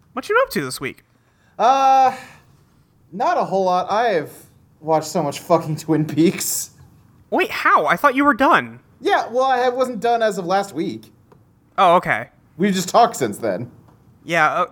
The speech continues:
Speaker 1: that's fair. I don't know
Speaker 2: Yeah.
Speaker 1: how words or time works.
Speaker 2: Right, yeah, yeah. Uh, yeah, no, I watched all of the new Twin Peaks now this week.
Speaker 1: How do you feel about the new Twin Peaks?
Speaker 2: Uh, I like it. It's something where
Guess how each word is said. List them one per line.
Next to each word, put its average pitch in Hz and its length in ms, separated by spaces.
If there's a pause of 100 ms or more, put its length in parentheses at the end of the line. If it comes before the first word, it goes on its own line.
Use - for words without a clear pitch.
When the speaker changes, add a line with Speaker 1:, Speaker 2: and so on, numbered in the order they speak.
Speaker 1:
that's 165 200
fair. 123 280
I 135 80
don't 151 140
know 139 100
Speaker 2:
Yeah. 139 80
Speaker 1:
how 135 160
words 139 560
or 151 180
time 214 280
works. 117 440
Speaker 2:
Right, 139 260
yeah, 135 160 (1700)
yeah. - 60
Uh, 139 400
yeah, 190 320
no, 190 280
I 165 120
watched 190 380
all 165 320
of 165 180
the 160 80
new 165 220
Twin 147 280
Peaks 127 320
now 123 200
this 123 200
week. 123 440 (300)
Speaker 1:
How 180 100
do 180 60
you 175 40
feel 196 160
about 180 160
the 151 80
new 143 140
Twin 135 180
Peaks? - 380 (320)
Speaker 2:
Uh, 311 480
I 254 140
like 320 280
it. 196 260 (540)
It's 226 220
something 269 400
where 226 640